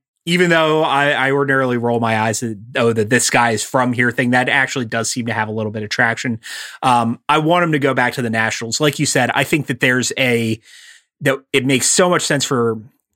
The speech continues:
like, it, well, let me put it this way. It makes zero sense for Washington to, to let both of these guys walk. And in terms of being able to replace him,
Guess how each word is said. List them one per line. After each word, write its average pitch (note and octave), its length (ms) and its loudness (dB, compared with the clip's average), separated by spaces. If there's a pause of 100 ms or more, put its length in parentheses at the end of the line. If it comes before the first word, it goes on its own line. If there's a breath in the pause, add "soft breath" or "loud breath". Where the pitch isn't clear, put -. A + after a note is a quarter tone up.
(260)
like, C3 220 -4 (100)
it, E3+ 200 -4 (260)
well, D#3+ 400 0
let F3+ 120 2
me D3 80 2
put C3+ 160 0
it A#2+ 100 -2
this - 180 0
way. B2+ 160 2
It C3+ 160 -2
makes B2 180 -2
zero G#3+ 280 2
sense D#3+ 260 0
for C#3+ 120 -2
Washington B2+ 460 0
to, A2+ 200 -6
to - 100 -4
let A#2 280 -4
both B2 240 0
of A2+ 60 -6
these G#2+ 220 -6
guys - 320 -8
walk. - 280 -12
And C3+ 80 0
in A#2+ 120 2
terms G3 260 2
of G3 80 -2
being E3 160 2
able C3 240 4
to G#2+ 200 -2
replace D3 380 0
him, F3+ 200 0